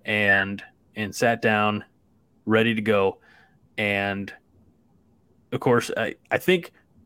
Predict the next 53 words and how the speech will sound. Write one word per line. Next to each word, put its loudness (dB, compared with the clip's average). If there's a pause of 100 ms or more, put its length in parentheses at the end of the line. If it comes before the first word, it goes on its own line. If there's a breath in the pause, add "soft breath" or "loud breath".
as -2
soon 4
as 2
I 4
turned -2
on 4
the 0
T 2
V, 4
it 6
was 2
already 2
on -2
the -4
channel, -2
so 0
I 0
think -6
they -2
were -2
just -6
heading -2
to 0
halftime, 0
and -4
I 0
saw, -2 (400)
you -12
know, -14
three 0
nothing. 0 (280 loud breath)
I 2
saw 4 (500 soft breath)
the 2
score 2
quickly, 2
but -2
what 2
I 4
saw 4
was 2 (540 soft breath)
Minnesota 2
catching -2
the 0
ball 2
in -4
the -2
end -2
zone. -2
I'm -4
like, -8
"Oh, -6
crap." -8